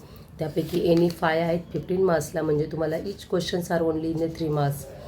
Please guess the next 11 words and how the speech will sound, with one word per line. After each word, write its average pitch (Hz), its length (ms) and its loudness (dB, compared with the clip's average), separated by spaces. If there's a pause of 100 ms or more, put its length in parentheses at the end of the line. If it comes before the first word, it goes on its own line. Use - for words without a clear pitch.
(280)
And 165 120 0
then 196 120 6
after 196 300 4
fifth 190 360 0
questions, 175 400 0
complete 160 260 0
the 165 80 0 (100)
following 160 260 2
diagram, 151 340 0
the 170 100 -2
hepatitis, 165 520 0